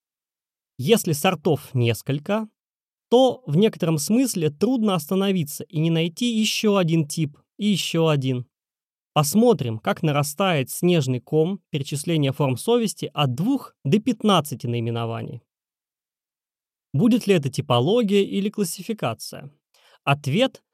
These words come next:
зависит от того, говорим ли мы вслед за некоторыми авторами о частях совести или вслед за другими авторами о родах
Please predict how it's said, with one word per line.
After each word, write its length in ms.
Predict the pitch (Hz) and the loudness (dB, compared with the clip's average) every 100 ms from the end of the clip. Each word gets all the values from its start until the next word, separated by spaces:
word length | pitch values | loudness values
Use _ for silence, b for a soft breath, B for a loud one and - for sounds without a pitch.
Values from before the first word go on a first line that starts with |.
| _ | _
зависит 480 | - 123 160 156 - | -2 0 2 0 -2
от 160 | 143 143 | -6 -2
того, 360 | 143 165 254 | 0 2 2
говорим 480 | 196 135 143 185 233 | 2 2 2 2 2
ли 120 | 175 | 4
мы 160 | 143 135 | 4 2
вслед 380 | - - 170 143 | -2 -2 0 2
за 80 | 147 | 2
некоторыми 420 | 143 143 127 131 | 2 0 -2 -2
авторами 460 | 160 143 127 117 117 | -4 -4 -4 -4 -4
о 60 | |
частях 480 | - 131 - 170 180 | -6 -10 -2 -2 0
совести 480 | - 190 170 - - - | -2 -2 -2 -6 -12 -6
или 320 | 214 262 233 | -2 0 0
вслед 240 | - 165 | -2 -2
за 100 | 156 | 0
другими 440 | 143 143 170 254 220 | 2 4 4 2 2
авторами 540 | 175 185 - 160 156 - | 0 0 0 -2 -2 -2
о 140 | 185 | 0
родах 580 | 226 190 135 123 - | 2 2 2 2 -2